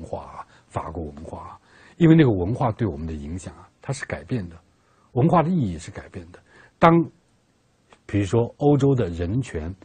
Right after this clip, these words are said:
民主、公民制度、公民意识成为文化的一部分的时候，特别在二战之后反这个纳粹主义，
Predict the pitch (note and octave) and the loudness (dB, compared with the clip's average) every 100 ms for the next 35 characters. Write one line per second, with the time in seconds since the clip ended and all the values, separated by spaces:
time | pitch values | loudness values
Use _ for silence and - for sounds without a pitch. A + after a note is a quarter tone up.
0 | _ _ - G#2 F#2 C#3+ A2 C#2+ C2+ _ | _ _ -8 -2 0 0 -2 -10 -14 _
1 | _ _ - F#3 F3 B2+ F2+ G#2+ - A#2 | _ _ 4 8 8 6 0 -6 -6 -6
2 | D2+ - - _ _ _ _ _ _ - | -6 -12 -18 _ _ _ _ _ _ -2
3 | C#3+ C#3 A2+ A2+ - D#2+ - - - A2+ | 4 4 4 -2 -6 -12 -16 -18 -2 4
4 | A#2+ A#2 F2 G#2+ B2+ F2 F2 F#2+ G#2 - | 4 4 0 -4 -6 -6 -8 -8 -10 -14
5 | C#2+ - - - - - A3 C#3 A2 A#2 | -18 -18 -18 -20 -20 0 6 6 6 -2
6 | F2+ _ _ _ _ _ _ - C3 G#2 | -6 _ _ _ _ _ _ -2 -2 0
7 | A2 E2+ F2 E2 - D2 D2 _ _ _ | -2 -6 -8 -10 -6 -8 -8 _ _ _
8 | - F#2+ G2 C#3+ F2 - G#2+ D#2 - _ | -10 -8 -4 -2 -4 -4 -6 -6 -12 _
9 | - D2+ D2+ E2+ | -12 -10 -8 -10